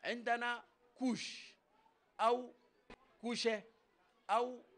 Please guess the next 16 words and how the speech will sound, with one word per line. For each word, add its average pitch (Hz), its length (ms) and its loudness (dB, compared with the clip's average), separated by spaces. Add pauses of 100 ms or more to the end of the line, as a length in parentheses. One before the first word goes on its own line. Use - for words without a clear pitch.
(140)
كوشة، 196 560 2 (380)
هذه 202 480 2
اللهجة 220 680 -2 (260)
هي 214 240 -2
لهجة 196 480 -4 (300)
الأجن، 135 440 -8 (480)
وكوش 175 1040 -4 (360)
أو 233 220 2
كوشجة 254 580 0
بمعنى 190 580 -4
التنصيب، 160 800 -8 (920)
كوشجة 247 500 2
بمعنى 165 420 -4
التنصيب. 135 500 -14 (400)
هناك 240 600 0 (320)
الملك 214 540 -6